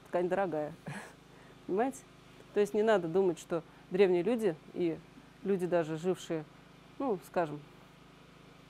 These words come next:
в раннем Железном веке или в Средневековье, они были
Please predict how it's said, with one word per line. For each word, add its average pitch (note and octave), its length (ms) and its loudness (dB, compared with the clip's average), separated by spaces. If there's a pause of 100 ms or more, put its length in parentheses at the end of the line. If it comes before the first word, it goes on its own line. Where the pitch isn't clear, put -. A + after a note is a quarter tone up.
(640)
в G3+ 40 -6
раннем G3 280 8
Железном F#3 400 2
веке F#3+ 260 2
или E3 80 -2
в D#3+ 40 -10
Средневековье, F#3 720 2
они F#3 320 4 (560)
были F3 340 0